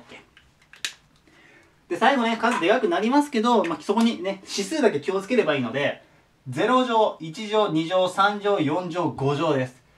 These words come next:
で、五乗は三十二です。二の五乗はね。だから、三十二かける一で三十二、十六無視、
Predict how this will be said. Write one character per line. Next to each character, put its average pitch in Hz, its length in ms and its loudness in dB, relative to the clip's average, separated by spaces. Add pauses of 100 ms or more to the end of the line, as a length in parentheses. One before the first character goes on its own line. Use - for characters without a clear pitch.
で、 170 140 0
五 202 240 10
乗 269 180 4
は 277 100 6
三 269 380 6
十 131 220 -2
二 160 100 0
で 151 100 2
す。 - 140 -10
二 156 140 2
の 127 80 0
五 123 160 -4
乗 127 160 -2
は 139 80 -4
ね。 220 160 -10 (480)
だ 247 100 2
か 240 60 2
ら、 247 320 2
三 302 360 4
十 165 220 -4
二 196 160 -6
か 190 100 0
け 151 120 -6
る 135 100 -2
一 143 220 -6
で 190 260 -2
三 220 540 0
十 123 340 -6
二、 185 320 -4 (500)
十 208 360 4
六 254 360 4
無 190 140 -4
視、 - 240 -10